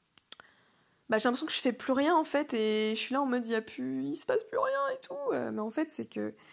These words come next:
enfin, je sais pas si c'est moi qui le, moi, j'ai l'impression que c'est moi qui, qui, qui met un frein.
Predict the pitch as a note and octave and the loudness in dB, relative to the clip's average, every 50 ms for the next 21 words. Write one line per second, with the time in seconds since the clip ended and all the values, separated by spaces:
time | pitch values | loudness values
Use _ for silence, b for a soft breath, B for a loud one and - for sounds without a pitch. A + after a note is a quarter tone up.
0 | B B B - A3+ - - F#4+ F4+ F4+ - A#3 A3+ A#3 A#3+ C4 C#4+ D4 C#4+ - | B B B -6 -4 0 0 0 0 0 0 -2 0 0 2 2 0 0 -2 -6
1 | B3 A3 G#3+ G#3 - - - _ _ _ _ - B3+ C4+ C4+ B3+ B3 A#3+ - C#4+ | -6 -8 -8 -10 -12 -18 -20 _ _ _ _ 0 0 2 4 2 2 2 -2 -4
2 | C4+ - B3+ G#3+ A3 A#3+ B3 - - A3+ G#3 G3+ G3+ - - G3 - - - - | -2 -2 0 0 0 -2 -2 -4 -6 -6 -6 -8 -8 -10 -10 -10 -10 -10 -12 -12
3 | - - - G#3+ G#3 A3+ C4+ C#4 B3 A3+ - - - G#3+ B3+ | -12 -8 -4 -2 0 2 2 2 2 0 -2 -6 -6 -6 -6